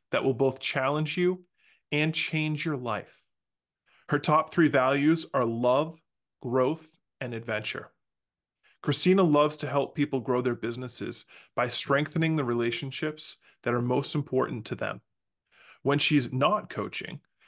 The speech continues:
she can be found hiking, traveling, catching the sunrise,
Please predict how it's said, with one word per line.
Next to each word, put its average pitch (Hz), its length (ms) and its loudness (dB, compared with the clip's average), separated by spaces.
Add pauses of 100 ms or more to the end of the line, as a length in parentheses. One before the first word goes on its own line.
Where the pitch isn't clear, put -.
(120)
she - 180 0
can 147 160 0
be 147 120 2
found 123 300 0
hiking, 196 520 -4 (460)
traveling, 123 720 -4 (280)
catching 175 360 2
the 175 60 4
sunrise, 113 680 -2